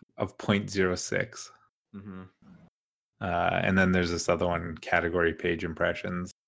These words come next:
Speaker 1: And, uh, so far, I've bought five thousand. So far, I've got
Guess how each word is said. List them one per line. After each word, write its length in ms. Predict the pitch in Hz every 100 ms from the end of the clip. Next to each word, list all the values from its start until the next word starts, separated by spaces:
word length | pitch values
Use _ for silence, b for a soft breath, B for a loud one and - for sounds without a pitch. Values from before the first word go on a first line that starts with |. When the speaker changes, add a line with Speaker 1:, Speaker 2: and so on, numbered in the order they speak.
| _
Speaker 1:
And, 380 | 98 92 - 98
uh, 280 | - - 107 - _ -
so 340 | - 92 87
far, 420 | - 92 85 85 90
I've 200 | 87 -
bought 400 | 92 92 - -
five 300 | 92 90 -
thousand. 580 | 98 92 92 95 92 92
So 180 | 92 85
far, 240 | 92 95
I've 160 | 87 82
got 540 | 92 90 87 - -